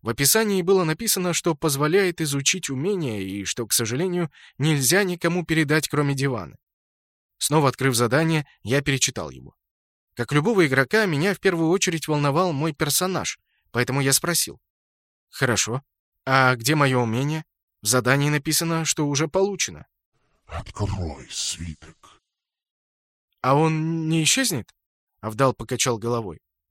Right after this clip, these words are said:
Speaker 1: Задержав дыхание, я щелкнул на свернутый пергамент, и тут же передо мной возник баннер.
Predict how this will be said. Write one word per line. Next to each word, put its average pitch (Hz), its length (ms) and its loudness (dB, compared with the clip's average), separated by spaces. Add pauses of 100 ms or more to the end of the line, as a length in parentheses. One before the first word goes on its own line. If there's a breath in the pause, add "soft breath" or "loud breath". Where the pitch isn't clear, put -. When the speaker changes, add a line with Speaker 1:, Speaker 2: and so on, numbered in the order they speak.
(100)
Speaker 1:
Задержав 135 460 0
дыхание, 160 520 0
я 135 240 0
щелкнул 147 560 0
на 135 140 -2
свернутый 127 560 -2
пергамент, 143 640 -4 (280 soft breath)
и 104 120 -12
тут 196 160 0
же 180 120 0
передо 135 340 0
мной 139 180 0
возник 123 340 0
баннер. 113 420 -6